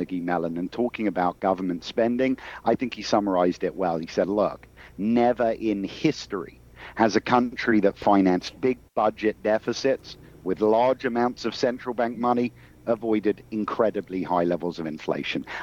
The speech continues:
I think that tells people what they need to know. There are no exceptions to this, so it is very important to stop this wasteful spending.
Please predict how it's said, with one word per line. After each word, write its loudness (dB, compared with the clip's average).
I 6
think 2
that 2
tells 2
people -2
what 2
they 4
need 0
to -4
know. 4
There 2
are 0
no 2
exceptions -2
to 0
this, 2
so 2
it 4
is 0
very 0
important -6
to 4
stop 2
this 2
wasteful -4
spending. -8